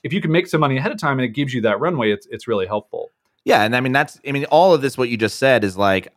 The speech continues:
Speaker 2: I, that's the reason I bought the, the, uh, the sponsorships course, 'cause I'm like, "Well, if I'm gonna learn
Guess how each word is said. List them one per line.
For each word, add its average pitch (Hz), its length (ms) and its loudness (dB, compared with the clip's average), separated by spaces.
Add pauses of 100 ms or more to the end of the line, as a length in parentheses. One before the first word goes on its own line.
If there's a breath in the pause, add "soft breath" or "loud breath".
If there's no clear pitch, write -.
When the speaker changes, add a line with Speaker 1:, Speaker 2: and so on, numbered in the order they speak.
Speaker 2:
I, 113 540 2
that's 117 140 -2
the 127 80 -2
reason 117 300 0
I 107 40 2
bought 104 240 0
the, 85 100 -8 (300)
the, 98 120 -2 (260)
uh, 92 300 -2
the 101 120 -6
sponsorships 113 680 -2
course, 101 240 0
'cause 98 100 -10
I'm 101 80 -4
like, 98 260 -2 (120)
"Well, 170 240 4
if 131 80 0
I'm 202 100 -2
gonna 165 200 2
learn 95 640 -2